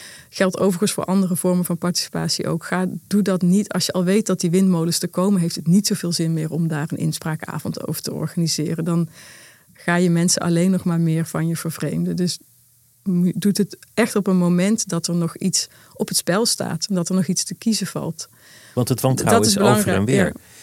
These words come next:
Speaker 2: De
Speaker 1: Tuurlijk,
Speaker 2: burger,
Speaker 1: ja.
Speaker 2: de burger wantrouwt het bestuur, maar het bestuur
Speaker 1: Ja.
Speaker 2: wantrouwt de burger evenzeer.
Speaker 1: Zeker, nee, het is een, het is een wisselwerking. En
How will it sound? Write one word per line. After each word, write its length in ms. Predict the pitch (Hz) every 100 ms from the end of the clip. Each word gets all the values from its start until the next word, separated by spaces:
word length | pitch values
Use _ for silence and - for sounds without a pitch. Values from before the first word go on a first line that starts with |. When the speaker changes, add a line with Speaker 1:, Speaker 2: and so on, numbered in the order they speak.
| -
Speaker 2:
De 120 | -
Speaker 1:
Tuurlijk, 360 | 277 330 - 175
Speaker 2:
burger, 100 | 147
Speaker 1:
ja. 200 | 226 190
Speaker 2:
de 80 | 87
burger 380 | 110 117 98 85
wantrouwt 500 | 107 110 98 90 90
het 140 | 82
bestuur, 400 | 82 - 92 120
maar 120 | 110
het 120 | 104
bestuur 240 | 101 98 214
Speaker 1:
Ja. 180 | 196 98
Speaker 2:
wantrouwt 460 | 107 113 107 92
de 80 | -
burger 380 | 98 117 104 95
evenzeer. 560 | 101 101 101 131 92 76
Speaker 1:
Zeker, 400 | - 254 262 -
nee, 120 | 202
het 100 | 196
is 120 | 214
een, 60 | -
het 100 | -
is 140 | 240 214
een 120 | 185
wisselwerking. 760 | 240 - 220 190 180 175 175
En 240 | 185 190